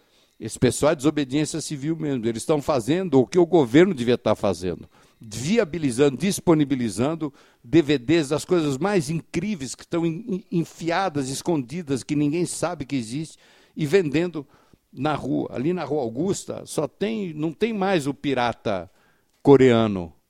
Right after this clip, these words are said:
Os caras vendem um D V D extremamente bem arrumado, com uma capa super bonita, com,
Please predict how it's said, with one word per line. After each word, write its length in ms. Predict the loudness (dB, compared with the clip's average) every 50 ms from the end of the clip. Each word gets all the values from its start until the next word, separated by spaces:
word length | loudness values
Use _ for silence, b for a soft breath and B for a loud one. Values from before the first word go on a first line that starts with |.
| _ _ _ _ _ _ _ _ _ _ _ _ _ _ _ _ _ -8
Os 160 | -8 -8 -8
caras 340 | -6 -6 -2 -2 -2 -2 -2
vendem 360 | -4 -4 -4 -2 0 0 2
um 100 | 2 2
D 140 | 2 2 2
V 120 | 2 2
D 140 | 2 2 0
extremamente 640 | -2 -2 -4 -6 -4 -2 0 0 0 0 -2 -2 -2
bem 120 | 0 0
arrumado, 420 | 0 0 0 0 2 2 0 0 -2
com 60 | -4
uma 160 | -4 -4 -4
capa 420 | -6 _ -2 -2 -2 -2 -2 -4 -4
super 320 | -4 -6 -4 -2 0 0
bonita, 560 | 0 -2 -4 -2 0 0 0 -2 -2 -6 -12
com, 500 | -8 -6 -4 -2 0 2 2 2 2 0